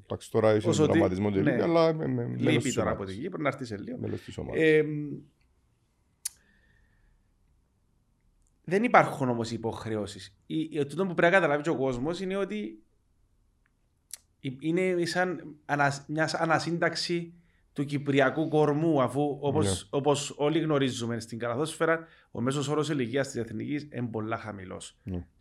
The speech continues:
Speaker 2: Πρώτη φορά γίνεται τόσο. Και τούτη, ας πούμε, και εν κάνει που εν και τέτοια χαμηλό, εν, εν προ-, εν κάνει που προσπαθούμε, ας πούμε, να φέρουμε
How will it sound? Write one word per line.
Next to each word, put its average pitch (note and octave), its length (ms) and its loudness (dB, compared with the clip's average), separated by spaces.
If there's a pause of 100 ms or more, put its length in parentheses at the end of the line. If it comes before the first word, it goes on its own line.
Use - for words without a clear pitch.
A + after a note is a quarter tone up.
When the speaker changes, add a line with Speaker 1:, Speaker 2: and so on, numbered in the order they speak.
Speaker 2:
Πρώτη A#2 260 -4
φορά G#2 220 -8
γίνεται F#2 320 -10
τόσο. F2+ 480 -14 (480)
Και D3 200 4
τούτη, E3 460 4
ας C#3+ 160 -2
πούμε, D#3+ 300 2 (360)
και D#3 160 4
εν E3 260 4
κάνει G3 520 4 (160)
που - 80 -2
εν C#3+ 80 4
και C3+ 120 4
τέτοια C3+ 260 4
χαμηλό, A#2+ 320 0
εν, C3+ 140 0
εν D3 140 -2
προ-, E3+ 200 0
εν D#3 80 -6
κάνει F#3 220 2
που E3+ 100 -4
προσπαθούμε, C#3+ 560 0
ας C3 200 -2
πούμε, C#3 120 -2
να C3+ 140 2
φέρουμε B2+ 360 0